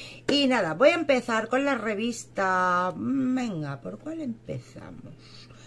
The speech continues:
Vale, vamos con la Elle. La revista Elle cuesta tres euros con cincuenta y viene de regalo con una mascarilla facial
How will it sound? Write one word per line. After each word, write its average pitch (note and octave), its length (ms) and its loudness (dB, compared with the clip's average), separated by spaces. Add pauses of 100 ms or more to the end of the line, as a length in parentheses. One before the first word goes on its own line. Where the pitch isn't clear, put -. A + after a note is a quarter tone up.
(1300)
Vale, - 300 2 (200)
vamos D4+ 420 2
con C4 280 4
la B3+ 260 2
Elle. - 420 2 (380)
La G#3+ 200 6
revista A3+ 640 2
Elle G3 720 4
cuesta A3+ 480 0
tres F#3+ 360 -2
euros D#3 480 0
con E3+ 280 -6
cincuenta D3 760 -2
y G3+ 160 -2
viene C4 260 2
de C4 120 0
regalo E3+ 460 -2
con F#3 140 -4
una A#3 240 -2
mascarilla F3+ 720 -4
facial D3+ 840 -4